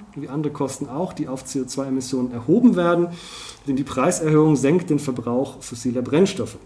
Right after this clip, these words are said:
Das geht entweder als C O zwei Steuer oder als Emissionshandel. Das wird nicht in der Öffentlichkeit, in den Medien auch viel diskutiert. Emissionshandel besonders wichtig für die Fragen der europäischen Regulierung.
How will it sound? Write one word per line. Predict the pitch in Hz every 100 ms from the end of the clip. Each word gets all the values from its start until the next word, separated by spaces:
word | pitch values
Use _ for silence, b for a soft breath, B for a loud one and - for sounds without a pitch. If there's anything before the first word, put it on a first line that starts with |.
| - _ _ _ _ _ _ -
Das | 147 151
geht | 175 220 208
entweder | 185 208 180 160
als | 143 -
C | -
O | 135
zwei | 127 135 180
Steuer | 208 - 175 156
oder | 139
als | 123 123
Emissionshandel. | 131 123 - 202 233 180 165 160 165 B B B -
Das | 131
wird | 135 139 -
nicht | 143 135
in | 131
der | 127
Öffentlichkeit, | 156 151 139 131 131 131 135
in |
den | 123 120
Medien | 127 143 131
auch | 120 120
viel | 135 120
diskutiert. | 123 - 120 - 208 208
Emissionshandel | 147 131 127 139 156 151 135 127
besonders | 120 127 127 117 127
wichtig | 147 - 113
für | -
die | 120
Fragen | 117 - 117 113
der | 113
europäischen | 113 113 113 175 202 175
Regulierung. | 156 151 143 147 143 147